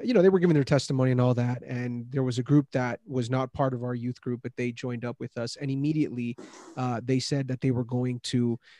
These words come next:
uh, uh, they were gonna take all the kids away 'cause they didn't wanna have a conversation about that, that why were we talking about such dirty things? Um, I, I think the church has messed up a lot.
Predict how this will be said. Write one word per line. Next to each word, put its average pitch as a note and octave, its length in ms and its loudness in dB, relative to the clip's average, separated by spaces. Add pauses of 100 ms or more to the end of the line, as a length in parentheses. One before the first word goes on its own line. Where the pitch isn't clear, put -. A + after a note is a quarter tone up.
(140)
uh, - 40 -6
uh, A#2 720 -4
they C3 100 0
were C#3 60 4
gonna C#3 140 2
take E3+ 200 2
all D#3+ 120 6
the C3+ 80 0
kids C#3+ 240 4
away C3 180 4
'cause A#2 140 -4
they C3 80 -2
didn't C3+ 140 -4
wanna C3 160 -4
have B2 180 -4
a A#2+ 40 -10
conversation A#2+ 800 -10
about B2 380 -4
that, A2+ 220 -10
that A#2+ 100 -10
why A#2+ 160 -2
were B2 140 -4
we A#2+ 160 -8
talking A#2 320 -8
about A#2 320 -8
such - 260 -8
dirty G#2+ 340 -6
things? G#2 300 -12 (680)
Um, D3+ 440 4 (160)
I, C#3+ 160 0
I D#3+ 60 4
think F3 180 0
the E3 80 4
church E3 300 4
has C3 140 0
messed C3+ 260 0
up B2 140 -4
a A#2+ 40 -6
lot. A2 240 -6